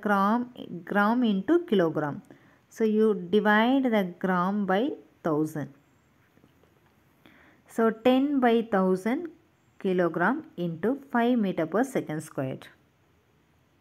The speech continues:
And ten by thousand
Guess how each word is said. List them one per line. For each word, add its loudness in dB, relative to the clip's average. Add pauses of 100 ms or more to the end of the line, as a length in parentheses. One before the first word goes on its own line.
(1200)
And -8 (1080)
ten -6 (680)
by -2 (260)
thousand -4